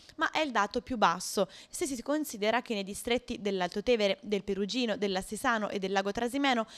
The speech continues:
il dato oscilla tra il sessanta e il sessantotto per cento. Per ora è sotto controllo il rischio sovraffollamento negli ospedali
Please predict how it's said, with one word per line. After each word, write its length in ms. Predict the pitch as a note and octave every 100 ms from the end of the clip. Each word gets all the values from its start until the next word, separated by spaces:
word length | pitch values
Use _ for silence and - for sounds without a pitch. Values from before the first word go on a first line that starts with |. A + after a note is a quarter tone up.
| -
il 140 | - D4
dato 220 | D#4+ B3+
oscilla 380 | A3+ - D4 A3
tra 160 | F#3+
il 80 | F#3
sessanta 540 | - G#3 - C#4+ E4 G#3+
e 40 |
il 60 | G#3
sessantotto 600 | A3 - A#3 G3 - F#3+
per 160 | F3+
cento. 440 | - F3+ F#3 F#3 G3+ - - _
Per 160 | - G4+
ora 220 | B3 B3+
è 100 | -
sotto 300 | - B3 A#3
controllo 480 | A#3 A#3 A3+ G3 G3+
il 100 | F#3+
rischio 320 | G3 A3+ -
sovraffollamento 800 | G#3+ G3+ F#3+ - G3+ G3 G3+ G#3
negli 200 | G#3 G3+
ospedali 520 | G#3 - A#3 B3 A3+